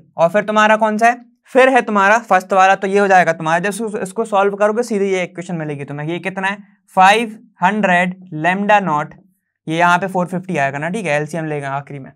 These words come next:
ठीक है, फ़ाइव हंड्रेड lambda naught, ठीक है, ये वाला, ठीक, ले-, फ़ाइव हंड्रेड minus lambda naught, ये आएगा तुम्हारा वैल्यू, ठीक है। तो देखो, इक्वल में अब क्या होगा,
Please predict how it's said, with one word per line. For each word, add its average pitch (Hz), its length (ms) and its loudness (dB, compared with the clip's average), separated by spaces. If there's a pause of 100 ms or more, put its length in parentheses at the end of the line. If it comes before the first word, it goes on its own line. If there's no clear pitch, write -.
(920)
ठीक 196 100 2
है, 208 80 4
फ़ाइव 196 400 2
हंड्रेड 180 380 0
lambda 180 340 2
naught, 165 260 0 (280)
ठीक 202 100 -2
है, 180 80 0
ये 156 140 0
वाला, 151 260 6 (460)
ठीक, - 220 -4 (200)
ले-, 156 280 2 (400)
फ़ाइव 202 400 2 (680)
हंड्रेड 202 520 0 (100)
minus 185 560 0
lambda 143 360 -8
naught, - 300 -16 (920)
ये 196 100 2
आएगा 156 240 2
तुम्हारा 160 280 -6
वैल्यू, 170 280 -2
ठीक 185 160 -6
है। 202 100 -6 (240)
तो 180 80 -4
देखो, 214 300 0
इक्वल 277 540 2
में 269 120 0
अब 247 220 2
क्या 233 180 4
होगा, 220 280 0